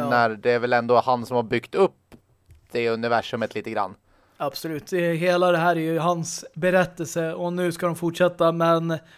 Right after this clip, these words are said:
Speaker 2: ja, nej, vi får se. Man kan ju inte säga någonting. Spelet kan ju vara bra, men survive-, zombies i det, ja, jag vet inte.
Speaker 1: Eh, kanske
Speaker 2: Men
Speaker 1: börjar, börjar vi kanske inte ledsna lite på dem kanske snart.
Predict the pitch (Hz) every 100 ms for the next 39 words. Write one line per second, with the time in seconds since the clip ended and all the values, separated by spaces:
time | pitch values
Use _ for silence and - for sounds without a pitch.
0 | _ _ _ _ - 175 180 190 170 _
1 | 165 170 170 165 175 151 - _ 165 165
2 | 175 165 180 175 165 170 - 175 165 165
3 | 170 165 151 156 156 156 156 151 151 -
4 | - - _ _ _ _ _ _ - -
5 | - 175 165 170 170 185 - 185 170 160
6 | 170 165 156 143 147 156 160 170 185 135
7 | - _ _ _ _ _ - _ 117 101
8 | 98 170 202 190 185 98 95 101 98 117
9 | 117 120 110 120 113 110 110 113 101 160
10 | 147 - 98 95 95 95 95 92 -